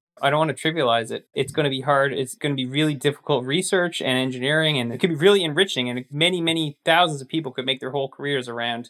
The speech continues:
making A I safe for big tech companies according to their accountable definition of safety. But then what about the stuff they're not accountable for? What about geopolitics?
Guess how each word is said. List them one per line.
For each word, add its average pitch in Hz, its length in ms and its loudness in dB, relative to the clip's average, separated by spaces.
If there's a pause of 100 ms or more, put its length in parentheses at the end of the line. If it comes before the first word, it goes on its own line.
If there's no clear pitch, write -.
(140)
making 131 340 0
A 135 140 2
I 127 160 4
safe 123 320 -2 (320)
for - 140 -4
big 127 260 0
tech 147 200 2
companies 123 580 -4 (100)
according 135 460 0
to 135 180 -4
their 127 320 4
accountable 135 580 0
definition 123 500 -4
of 127 100 -8
safety. 156 320 -6
But 127 220 -2
then 135 160 -2
what 139 160 4
about 143 240 2
the 143 60 -6
stuff 139 220 0
they're 131 120 -4
not 123 200 0
accountable 120 420 -8
for? - 220 -10
What 123 160 0
about 123 380 -2
geopolitics? 131 840 -2